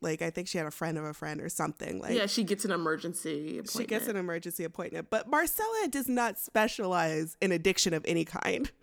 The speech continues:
Speaker 1: <laughs> She's, Marcella's not prepared, is what I'm trying to say,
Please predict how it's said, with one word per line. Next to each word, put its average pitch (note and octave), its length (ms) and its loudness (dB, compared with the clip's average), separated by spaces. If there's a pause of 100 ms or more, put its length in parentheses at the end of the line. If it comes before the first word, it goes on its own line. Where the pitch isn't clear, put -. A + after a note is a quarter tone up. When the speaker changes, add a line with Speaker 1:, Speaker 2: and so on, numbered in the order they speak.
(320)
Speaker 1:
<laughs> - 460 -20
She's, - 500 6 (340)
Marcella's A4+ 520 2
not A#3 400 2
prepared, F#3 680 -2 (460)
is A3+ 140 4
what B3+ 220 10
I'm F#4 80 10
trying C#4+ 360 10
to E4 160 4
say, - 340 2